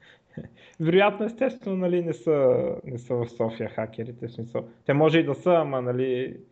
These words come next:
не може да се съди по такова нещо. Всеки би използвал някаква, някаква чужда машина, ако ще прави така, беля, няма си го такова от къщи.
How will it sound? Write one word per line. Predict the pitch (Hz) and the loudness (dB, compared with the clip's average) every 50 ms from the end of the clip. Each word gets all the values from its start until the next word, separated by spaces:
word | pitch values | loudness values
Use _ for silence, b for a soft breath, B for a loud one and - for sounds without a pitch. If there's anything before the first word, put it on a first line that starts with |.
| b b b b b b b _ | b b b b b b b _
не | - 131 | -4 -2
може | 131 131 135 131 | 2 2 2 2
да | 131 | 0
се | - | -2
съди | - 143 127 120 - | -2 -2 -2 -2 -6
по | - | -8
такова | - - - 131 120 117 | -12 -6 -2 0 0 0
нещо. | 117 117 117 117 117 - | 0 -2 -2 -4 -6 -10
Всеки | - - 123 120 120 - 120 | -4 -2 -2 -2 -2 -6 -4
би | 117 127 | -4 -4
използвал | 120 120 - - 123 120 117 120 117 117 117 117 | -4 -4 -2 0 0 0 0 0 -2 -2 -2 -2
някаква, | 117 117 113 117 117 117 110 110 - | -4 -6 -8 -8 -6 -6 -4 -4 -6
някаква | - 120 117 113 117 - 117 | -6 -8 -8 -8 -8 -10 -10
чужда | - - 117 113 113 117 | -8 -6 -6 -2 0 0
машина, | 113 113 110 113 - 123 113 113 113 | 0 0 -4 -4 -6 -6 -4 -4 -4
ако | 113 117 | -6 -6
ще | - 117 110 - | -6 -8 -6 -4
прави | 120 117 110 113 113 | -4 -4 -4 -4 -6
така, | - - 117 120 117 | -6 -6 -6 -4 -4
беля, | 117 123 120 120 120 117 | -4 -4 -4 -4 -4 -4
няма | 120 120 120 120 120 120 | -6 -6 -6 -6 -6 -8
си | - | -8
го | 120 123 120 | -8 -8 -10
такова | - - - 120 117 | -10 -6 -4 -2 -2
от | 113 117 - | -2 -4 -6
къщи. | - 120 113 117 - - - 131 | -4 -4 -4 -4 -6 -12 -16 -18